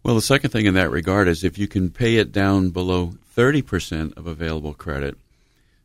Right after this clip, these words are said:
So if you have, again, if you have a two thousand dollar credit line availability, don't use it all.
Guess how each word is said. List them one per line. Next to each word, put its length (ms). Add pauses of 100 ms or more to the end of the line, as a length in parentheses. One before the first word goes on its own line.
So 320
if 100
you 80
have, 120
again, 280
if 100
you 100
have 100
a 40
two 200
thousand 400
dollar 340 (320)
credit 380
line 480
availability, 840
don't 280
use 280
it 100
all. 280